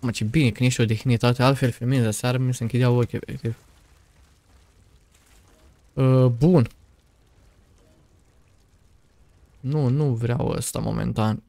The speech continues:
Vreau să văd și quest-uri secundare, deci. Ăsta ar fi o dată.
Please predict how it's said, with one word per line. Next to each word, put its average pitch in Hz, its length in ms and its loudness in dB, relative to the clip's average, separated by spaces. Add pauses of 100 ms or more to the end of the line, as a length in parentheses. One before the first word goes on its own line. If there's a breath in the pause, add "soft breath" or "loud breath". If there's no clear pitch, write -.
(100)
Vreau 127 240 -2
să 127 180 -4
văd 131 220 -2
și - 140 -10
quest-uri - 380 -8
secundare, - 720 -6
deci. - 360 -18 (760)
Ăsta 123 300 2
ar 110 60 0
fi - 160 -8
o 107 120 0
dată. 117 680 0